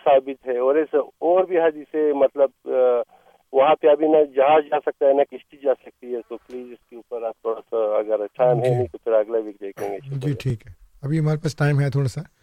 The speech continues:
Speaker 2: تو پہلی بات تو یہ کہ، آ، آپ، آ،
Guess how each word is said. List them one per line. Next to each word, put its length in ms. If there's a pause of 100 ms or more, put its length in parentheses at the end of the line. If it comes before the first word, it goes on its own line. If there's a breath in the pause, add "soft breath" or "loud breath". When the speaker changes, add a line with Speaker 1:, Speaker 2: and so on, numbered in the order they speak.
(640)
Speaker 2:
تو 240
پہلی 300
بات 220
تو 60
یہ 180
کہ، 420
آ، 220 (100)
آپ، 440
آ، 20